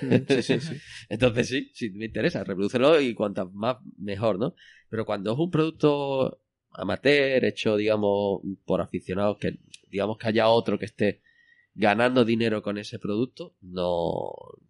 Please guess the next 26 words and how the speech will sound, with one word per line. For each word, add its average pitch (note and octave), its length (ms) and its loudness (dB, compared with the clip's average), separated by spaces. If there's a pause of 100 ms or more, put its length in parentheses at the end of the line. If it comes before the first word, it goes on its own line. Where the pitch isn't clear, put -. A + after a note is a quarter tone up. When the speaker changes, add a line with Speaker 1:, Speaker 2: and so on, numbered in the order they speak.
(160)
Speaker 2:
era - 140 -4
algo E2+ 180 0
que E2+ 100 -4
no E2 180 2
veía D2+ 320 -4
yo, C2 440 -8 (1300)
bueno, - 160 -14 (540)
que G2+ 100 0
no G#2 120 2
lo G2+ 100 4
necesitábamos. E2 500 -6 (500)
Ahora, G#2+ 280 2
pues A2 100 2
la G#2 80 2
verdad G2+ 180 0
que G#2+ 60 -8
Spotify, F#2+ 400 -8
además, F#2 240 -6
como G2 200 -6
plataforma F2+ 420 -8
de F#2 60 -4
podcasting, F#2 460 -6
está - 180 -12
adquiriendo F2+ 320 -4
bastante F2 320 -6
peso. D#3+ 320 2